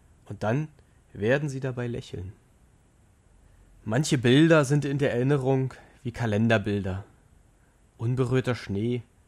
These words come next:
der von einem unbekannten Licht glänzt, das kalte Rauschen dunkler Fichten, ein Blick zu den Sternen mit dem Gefühl der Angst und der Geborgenheit zugleich. Seltsame Gedanken,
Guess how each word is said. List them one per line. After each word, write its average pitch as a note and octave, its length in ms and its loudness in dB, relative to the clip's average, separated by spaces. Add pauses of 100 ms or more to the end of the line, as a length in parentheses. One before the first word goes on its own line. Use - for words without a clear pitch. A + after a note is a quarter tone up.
(240)
der A2 100 -8
von A#2+ 160 -4
einem A#2+ 240 0
unbekannten C#3+ 680 -4
Licht C3+ 380 -4
glänzt, G#2+ 600 -10 (500)
das - 160 -10
kalte D3 360 0
Rauschen D3 400 0
dunkler D3+ 340 -2
Fichten, - 520 -8
ein C3 140 0
Blick E3+ 220 0
zu D3 100 -6
den C#3 160 -2
Sternen C#3 540 -2
mit C3+ 140 -6
dem C3 100 -4
Gefühl D3+ 380 -8
der A#2+ 220 -10
Angst D3 480 -6
und B2+ 160 -8
der B2+ 260 -4 (260)
Geborgenheit B2 640 -4
zugleich. A2 600 -8 (720)
Seltsame C#3+ 440 -4
Gedanken, A2 640 -2